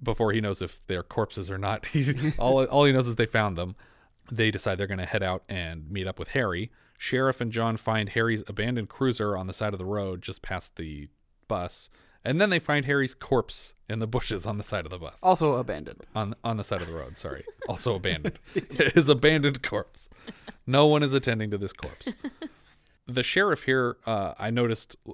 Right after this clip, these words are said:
Speaker 1: he kinda looks like if Bill Nye and Craig T. Nelson had a baby. <laughs> That's how I would describe this guy. They rush to the Gould house down the street and pound on the doors to no avail. Uh, they eventually get in and explore the house and find Leslie's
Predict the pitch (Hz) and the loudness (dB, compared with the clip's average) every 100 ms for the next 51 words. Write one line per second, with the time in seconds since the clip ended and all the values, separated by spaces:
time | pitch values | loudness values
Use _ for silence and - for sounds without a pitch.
0 | - - 120 139 131 135 - 127 117 104 | -8 -6 -2 -2 0 -2 -2 -2 -2 -4
1 | 101 120 113 107 107 92 - 104 101 107 | 0 2 2 -2 -2 -4 -6 -6 -4 -6
2 | 95 98 - 82 80 82 82 69 - 57 | -4 -6 -6 -8 -6 -8 -10 -12 -14 -20
3 | _ _ _ - - - - - 113 101 | _ _ _ -14 -14 -12 -12 -6 -4 -4
4 | 92 92 - 87 76 - - - - 104 | -8 -12 -10 -12 -12 -14 -14 -16 -18 -2
5 | 110 117 139 - 120 107 113 131 147 120 | 2 4 2 0 -2 -2 0 2 4 2
6 | 107 107 - 113 104 - - 139 123 - | 0 0 0 -2 -2 -4 -2 0 0 -6
7 | _ _ _ - 101 - 123 123 123 113 | _ _ _ -6 -6 0 2 4 2 0
8 | 110 113 117 - 104 110 113 104 101 90 | 0 2 2 0 -4 0 0 0 -2 -2
9 | 107 - _ _ _ _ _ - 78 107 | -6 -10 _ _ _ _ _ -6 -4 0
10 | 113 139 - 123 117 113 110 117 120 110 | 2 2 2 0 4 4 4 0 -2 -4
11 | 98 - 123 123 110 104 101 - - 104 | -6 -4 0 2 2 0 0 -4 -8 -8
12 | - 107 104 95 107 123 120 120 | -2 -2 -2 -2 -2 0 2 0